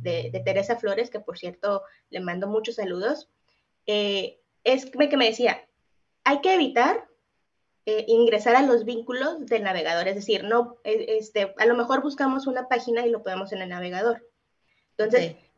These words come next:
Speaker 1: no picarle inmediatamente al primer link, sino verificar cuál es el sitio oficial.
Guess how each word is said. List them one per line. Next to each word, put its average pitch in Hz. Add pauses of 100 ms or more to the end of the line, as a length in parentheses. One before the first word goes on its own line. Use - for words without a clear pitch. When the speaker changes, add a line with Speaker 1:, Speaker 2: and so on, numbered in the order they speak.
(360)
Speaker 1:
no 240
picarle 277
inmediatamente 226
al 180
primer 180
link, 226
sino 226
verificar 196
cuál 247
es 277
el 190
sitio 214
oficial. 185